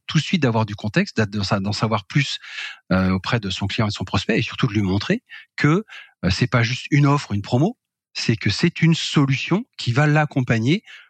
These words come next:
dans un contexte spécifique. Alors, là aussi, cette notion de contexte, il est hyper intéressant et hyper important. Nous, on a de nombreux clients qui, euh, travaillent avec des volants, des typologies d'entreprises qui sont extrêmement différentes, et ils nous disent, hein,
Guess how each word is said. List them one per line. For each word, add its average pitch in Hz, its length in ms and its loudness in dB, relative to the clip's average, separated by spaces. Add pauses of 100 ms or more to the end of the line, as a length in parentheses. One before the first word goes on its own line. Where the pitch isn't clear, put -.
(100)
dans 127 240 2
un 135 40 2
contexte - 440 -2
spécifique. - 560 -4 (200)
Alors, 98 180 0 (340)
là 135 60 4
aussi, 135 140 2
cette 175 180 2
notion 135 220 0
de 123 60 0
contexte, 139 420 0
il 107 120 0
est 101 100 -2 (140)
hyper 123 300 0
intéressant 117 540 0
et 107 60 2
hyper 101 180 -2
important. 104 400 0 (380)
Nous, 131 160 4
on 123 100 4
a 110 100 2
de 107 160 0
nombreux 139 420 4
clients 160 420 0 (380)
qui, 185 440 4 (500)
euh, 107 340 2
travaillent 107 420 0
avec 104 220 0
des 95 80 2
volants, 117 380 0
des 95 100 -8
typologies 127 420 2
d'entreprises 117 440 0
qui - 60 -8
sont - 200 -4
extrêmement 120 480 0
différentes, 120 560 -2 (580)
et 165 380 2
ils 117 60 2
nous 113 140 2
disent, 214 220 0
hein, 165 120 2